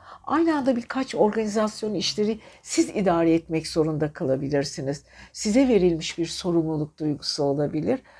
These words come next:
ama bu duygu sizi aynı zamanda dolunay çünkü ay, dördüncü evinizdeki dolunay size bu konuda yeni kapılar açtı, açmaya da devam edecek sevgili Başaklar.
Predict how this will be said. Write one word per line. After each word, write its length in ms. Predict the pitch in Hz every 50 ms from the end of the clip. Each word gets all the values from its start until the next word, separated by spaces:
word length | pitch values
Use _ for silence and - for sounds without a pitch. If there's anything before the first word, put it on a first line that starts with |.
| - - -
ama 300 | - - 240 240 214 -
bu 120 | - - -
duygu 400 | - 208 190 180 180 - 247 247
sizi 540 | 233 - - 208 190 196 - 196 233 240 - _ _ _ _ _ -
aynı 260 | - 240 247 240 208 180
zamanda 600 | 180 190 170 160 160 160 165 180 180 208 247 262 - _ - - - _ - - 175
dolunay 500 | 180 170 190 262 294 294 262 220 190 180 -
çünkü 380 | - - 170 156 156 - -
ay, 500 | - - - 143 143 143 139 135 135 165
dördüncü 520 | 170 160 156 156 165 185 185 185 185 - 320
evinizdeki 1040 | - - - 185 196 175 175 165 165 160 156 160 - - 165 160 - - 170 156 - - - - _ - -
dolunay 440 | 190 190 190 220 214 196 190 202 214
size 360 | 214 - - 180 202 208 196
bu 140 | 247 262 -
konuda 440 | - 208 170 165 175 - 233 233 233 _ _ _ _ -
yeni 360 | 190 208 202 196 220 254 269 _
kapılar 640 | - - 196 190 - 190 175 180 170 190 220 240 - - -
açtı, 600 | - 180 180 - - - _ - 165 214 - - -
açmaya 500 | 180 175 - - - 165 156 139 143 143
da 160 | - 139 208 214 - - - - _ -
devam 420 | 185 185 190 208 240 262 285 269
edecek 600 | 214 185 180 185 180 165 - - 165 165 196 202
sevgili 800 | - - - 190 175 160 165 165 165 156 160 165 180 190 190 -
Başaklar. 640 | 160 156 156 - 180 131 147 - - 160 123 123